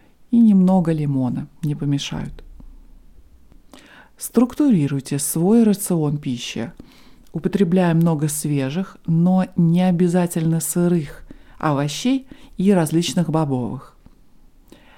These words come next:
Эти продукты обычно имеют вяжущий и часто горький вкус. Вы не ошибетесь с овощами,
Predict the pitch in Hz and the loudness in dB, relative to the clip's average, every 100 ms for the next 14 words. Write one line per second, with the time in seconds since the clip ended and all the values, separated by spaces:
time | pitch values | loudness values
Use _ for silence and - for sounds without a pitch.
0 | - - - 180 196 196 220 285 - 185 | -20 -20 -4 -2 0 0 0 0 0 0
1 | 160 208 - 196 196 190 208 214 - 156 | 2 0 2 4 6 6 6 4 -2 -4
2 | 156 143 143 170 196 - 226 - 214 233 | -2 -2 -2 -4 -6 -2 -2 0 2 2
3 | 233 220 214 - 208 175 151 170 165 196 | 2 0 0 -2 -2 -4 -4 0 2 2
4 | 226 190 180 - 135 - - - - - | -2 -6 -6 -6 -8 -8 -16 -20 -20 -20
5 | - - - - - _ - 170 240 294 | -20 -20 -20 -20 -20 _ -8 -2 2 4
6 | 269 247 269 247 - 202 180 165 - 147 | 6 8 6 4 2 2 2 0 -2 -6
7 | - 170 190 - 277 302 220 | -2 0 0 0 0 4 2